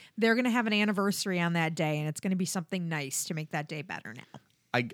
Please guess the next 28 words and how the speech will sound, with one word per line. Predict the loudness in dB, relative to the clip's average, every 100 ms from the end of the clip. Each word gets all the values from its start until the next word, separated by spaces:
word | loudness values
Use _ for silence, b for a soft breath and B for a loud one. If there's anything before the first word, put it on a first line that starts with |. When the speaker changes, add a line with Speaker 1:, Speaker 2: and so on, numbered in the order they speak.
| -2
Speaker 2:
I | -2
could | 2 0 2
be | 0
wrong, | 2 2 2 0
but | 0
I | -2
think | -2 -4 -2
that | -4
the | -4
guy | 0 0 0
she's | -2 -4 -2
marrying | -2 -2 0 -2 -2
is | -4
the | -8
guy | -8 -8 -8
she | -8
had | -6 -6
the | -6
date | -4 6
Speaker 1:
That's | 6 6
Speaker 2:
with. |
Speaker 1:
what | 8
I | 10 10
assumed, | 8 4 0 -6 -10 -12 -10
too. | -8 -8 -12 b b b b b b b _
Speaker 2:
So, | -8 -6 2 4 6 6 4 2 0
yeah, | 4 6
they're, | 6 6 8 6 4